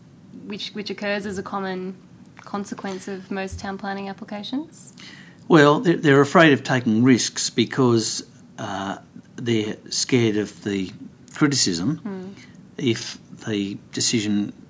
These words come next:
Speaker 2: uh, turns out adversely. Um, but, you know, if you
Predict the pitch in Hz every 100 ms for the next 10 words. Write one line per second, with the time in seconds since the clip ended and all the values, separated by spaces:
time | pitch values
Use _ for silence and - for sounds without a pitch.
0 | - 98 95 92 - 127 98 101 92 -
1 | - - - 101 95 107 104 - 80 -
2 | - - - - - - - - 123 110
3 | 104 95 - - - - - - 135 131
4 | 135 135 139 123 - - - - - -
5 | - - - - - - - 170 151 -
6 | 220 151 151 147